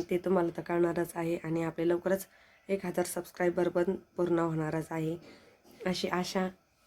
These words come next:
तर चला, आता कधी आपले सबस्क्रायबर पूर्ण होतील हे सुद्धा मी तुम्हाला चॅनलवर सांगणारच आहे. आपल्या चॅनलची ग्रोथ खूप, आणि आपल्या चॅनलला चारच महिने झाले आहेत, खूप काही वेळ झालेला नाही. चॅनल माझा खू-, खूप आधीच आहे, पण मी काम त्याचं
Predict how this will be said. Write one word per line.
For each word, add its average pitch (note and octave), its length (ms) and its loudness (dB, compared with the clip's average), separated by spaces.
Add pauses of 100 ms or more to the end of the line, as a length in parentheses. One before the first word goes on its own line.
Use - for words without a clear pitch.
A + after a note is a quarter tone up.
(140)
तर E3+ 60 -2
चला, D#3+ 320 0
आता D3 220 -4
कधी G3 240 6
आपले E3+ 240 2
सबस्क्रायबर D#3+ 540 -6
पूर्ण E3+ 260 -2
होतील D#3+ 280 -2
हे E3 140 2
सुद्धा D#3+ 260 -4
मी D#3 120 0
तुम्हाला D#3+ 240 0
चॅनलवर D#3 420 0 (500)
सांगणारच D#3 520 0
आहे. D3+ 200 -4 (320)
आपल्या F#3+ 320 2
चॅनलची E3+ 400 0
ग्रोथ E3+ 200 2 (100)
खूप, F3+ 220 -6
आणि F3 260 6
आपल्या F3+ 300 0
चॅनलला E3 340 0
चारच F3+ 460 -2
महिने F3+ 320 4
झाले D#3 280 -2
आहेत, D#3 240 0 (720)
खूप F#3 240 -2
काही F3 220 6
वेळ F3 180 6
झालेला D#3 400 0
नाही. E3+ 240 2
चॅनल E3+ 360 0
माझा E3+ 300 0
खू-, E3 360 0 (480)
खूप G#3 220 2
आधीच F#3 280 2
आहे, E3+ 160 2
पण E3 160 -6
मी E3 160 2
काम E3+ 260 -2
त्याचं E3 240 -4